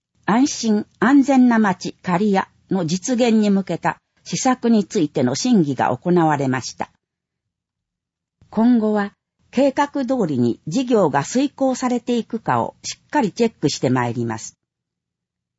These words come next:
議会広報委員会では、市議会だよりが市民の皆様と議会をつなぐ架け橋の役割を果たせるよう、さらなる紙面の充実を目指しています。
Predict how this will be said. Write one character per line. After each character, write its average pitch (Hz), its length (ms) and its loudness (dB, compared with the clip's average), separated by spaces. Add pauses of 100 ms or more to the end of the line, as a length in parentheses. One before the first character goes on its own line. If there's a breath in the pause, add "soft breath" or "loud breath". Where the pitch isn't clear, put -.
(260)
議 180 120 -2
会 277 240 0
広 254 300 0
報 240 200 4
委 233 60 2
員 196 160 4
会 123 280 -4
で 123 120 -6
は、 120 180 -10 (480)
市 - 160 -6
議 247 140 2
会 214 300 2
だ 185 120 2
よ 147 120 2
り 117 120 -4
が 117 200 -2 (260)
市 247 220 2
民 214 200 8
の 165 120 4
皆 190 240 4
様 175 280 2
と 156 160 -4
議 247 160 0
会 180 280 0
を 143 100 0
つ 151 160 -6
な 170 160 2
ぐ 151 160 -2 (240)
架 185 140 -2
け 302 180 0
橋 226 260 0
の 151 140 2
役 190 300 0
割 208 240 0
を 190 100 0
果 185 120 -4
た 240 140 -4
せ 226 160 -4
る 143 140 -4
よ 127 240 -8 (500)
う、 - 60 -20
さ 262 140 0
ら 220 120 4
な 185 140 4
る 160 100 2
紙 214 200 2
面 175 180 6
の 135 140 4
充 185 180 0
実 220 260 -2
を 202 80 0
目 190 120 6
指 214 160 2
し - 120 -10
て 127 120 -4
い 92 80 0
ま 87 140 -4
す。 - 260 -14